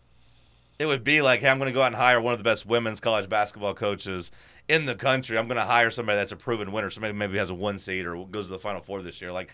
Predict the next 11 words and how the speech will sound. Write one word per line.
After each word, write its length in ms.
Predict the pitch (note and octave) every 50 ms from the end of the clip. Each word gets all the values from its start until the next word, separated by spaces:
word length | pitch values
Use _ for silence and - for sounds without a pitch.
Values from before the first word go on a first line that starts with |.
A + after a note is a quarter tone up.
| - - - - - -
anybody 360 | D#3 E3+ F#3+ F#3 F#3+ F#3 F3+ F3+
outside 300 | F3 F3 D3+ E3 E3+ E3
of 140 | C#3+ A#2+ A2
Don 300 | C3 B2+ C3+ C#3+ C#3+ C#3
Staley 600 | - - C#3+ C3 C3 C3+ C#3 C#3 C3+ C3+ C3+ C3
and 100 | A#2+ G#2+
the 60 | G2
Stanford 480 | - - B2 B2+ C#3 C3 - B2+ G#2+ -
coach 320 | C3+ C3 C3 C3 B2 B2
and 140 | A2+ G#2 G2
Gino 420 | G2+ A#2 B2+ C3 C3 C3 - -